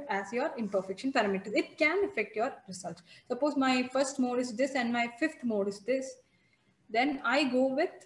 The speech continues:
the imperfection factor one, comma, some factor, and in the next line,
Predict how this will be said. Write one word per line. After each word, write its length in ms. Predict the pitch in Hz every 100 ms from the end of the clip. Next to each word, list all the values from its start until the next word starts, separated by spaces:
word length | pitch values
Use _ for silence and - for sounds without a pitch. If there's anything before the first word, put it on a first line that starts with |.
| -
the 120 | 240
imperfection 720 | 233 202 226 247 247 - 339 403 - _
factor 320 | 220 208 269 214
one, 300 | 208 269 320
comma, 320 | 294 277 330 392
some 260 | 311 285
factor, 360 | 262 208 - 277 247 -
and 240 | 247 240 214
in 100 | 233
the 80 | 226
next 320 | 254 240 -
line, 220 | 247